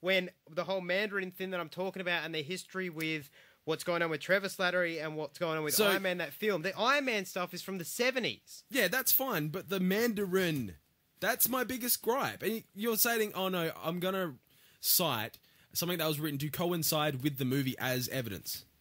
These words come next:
Speaker 2: Something that is specifically written to coincide with the movie. That's what you just said. It's specifically
Speaker 1: Yeah, but 'cause, okay, your problem with the Mandarin in this is Trevor, is Trevor Slattery as the Mandarin.
Speaker 2: He's not the actual Mandarin.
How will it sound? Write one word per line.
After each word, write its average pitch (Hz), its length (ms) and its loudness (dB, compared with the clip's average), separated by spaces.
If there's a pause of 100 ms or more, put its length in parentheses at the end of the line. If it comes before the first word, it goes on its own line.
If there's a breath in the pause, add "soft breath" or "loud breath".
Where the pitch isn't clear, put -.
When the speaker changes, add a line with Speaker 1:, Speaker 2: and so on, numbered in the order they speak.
(140)
Speaker 2:
Something 170 280 2
that 147 60 4
is 135 80 4
specifically 180 640 4
written 147 340 -2
to 156 160 -2
coincide 165 420 0
with 160 80 -2
the 160 60 -2
movie. 165 240 0
That's 127 180 -4
what 202 80 -2
you 170 60 -2
just 160 140 0
said. 143 240 -2
It's 117 120 -2
specifically 175 440 4
Speaker 1:
Yeah, 269 80 2
but 277 200 0
'cause, 277 220 2 (100)
okay, 180 320 0
your 226 140 4
problem 240 300 0
with 220 100 0
the 202 80 -2
Mandarin 190 380 4
in 180 100 2
this 143 320 0
is 175 140 4
Trevor, 175 240 2
is 170 180 0
Trevor 185 320 2
Slattery 160 380 0
as 147 80 0
the 151 80 -8
Mandarin. 135 360 0
Speaker 2:
He's 196 160 -2
not 269 120 0
the 233 100 2
actual 214 260 2
Mandarin. 190 460 0